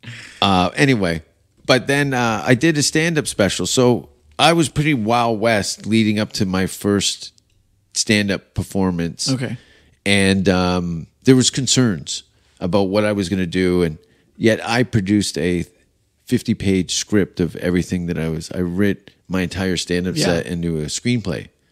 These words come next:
Speaker 2: Okay.
Speaker 1: more or less. So it was very detailed. So I wanted to cover my ass so that there, I wasn't gonna be cut out of my own success.
Speaker 2: Yeah.
Speaker 1: Do this hour show,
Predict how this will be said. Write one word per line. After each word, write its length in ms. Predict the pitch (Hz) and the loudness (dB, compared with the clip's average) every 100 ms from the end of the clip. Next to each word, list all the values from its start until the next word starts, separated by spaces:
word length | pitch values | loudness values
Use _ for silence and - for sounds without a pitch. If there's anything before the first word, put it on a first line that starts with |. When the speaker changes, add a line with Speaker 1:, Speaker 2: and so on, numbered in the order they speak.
| _ _ - | _ _ -2
Speaker 2:
Okay. 180 | 156 185 | 2 4
Speaker 1:
more 80 | 180 | 2
or 40 | |
less. 180 | 165 78 | 0 -2
So 240 | - 85 | -2 -2
it 60 | 78 | -2
was 140 | 110 92 | -4 -4
very 260 | 110 113 | -2 -2
detailed. 560 | 98 104 101 107 95 82 _ _ - - - - - - | -2 -4 0 2 2 -2 _ _ -20 -20 -16 -14 -14 -6
So 160 | - 107 | 2 4
I 80 | |
wanted 200 | 107 120 | 4 2
to 40 | 107 | -2
cover 240 | - 107 | -2 -2
my 180 | 101 90 | -2 -2
ass 260 | 85 82 78 | -2 -2 -4
so 200 | - 90 | -2 0
that 140 | 82 71 | 0 0
there, 220 | 90 82 | -2 -2
I 60 | 85 | -2
wasn't 260 | 98 95 95 | 0 0 -2
gonna 140 | 95 | -4
be 160 | 87 87 | -4 -6
cut 260 | - 98 | -4 0
out 120 | 92 | 0
of 80 | 82 | 0
my 140 | 80 78 | -2 -2
own 180 | 78 | -4
success. 680 | 73 80 76 92 76 - - - _ _ _ _ - | -6 -4 -2 0 0 -4 -10 -14 _ _ _ _ -8
Speaker 2:
Yeah. 320 | 131 123 123 - _ _ _ _ _ _ _ _ | -6 -4 -8 -12 _ _ _ _ _ _ _ _
Speaker 1:
Do 180 | - 151 | 8 8
this 300 | 147 135 - - | 8 4 0 -4
hour 280 | 113 104 101 | -2 0 0
show, 440 | - 95 85 80 | 0 0 -2 -6